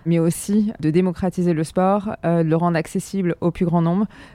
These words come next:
de faire naître des passions. C'est pour cela que l'entrée est gratuite, pour permettre à chacun de découvrir ce sport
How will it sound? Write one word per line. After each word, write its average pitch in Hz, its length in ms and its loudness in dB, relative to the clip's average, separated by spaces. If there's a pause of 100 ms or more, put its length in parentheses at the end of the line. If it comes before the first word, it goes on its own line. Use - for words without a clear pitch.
(100)
de 165 680 2
faire 175 300 0
naître 185 280 -4
des 175 120 -2
passions. 190 480 -2 (320)
C'est - 180 -4
pour - 160 -8
cela 175 240 0
que - 120 -8
l'entrée 180 280 -4
est 165 40 -6
gratuite, 175 580 -4 (180)
pour 165 160 -4
permettre 160 400 -2
à 156 60 -4
chacun 175 480 -4
de 160 160 -2
découvrir 160 440 -4
ce 165 120 -8
sport 185 420 -2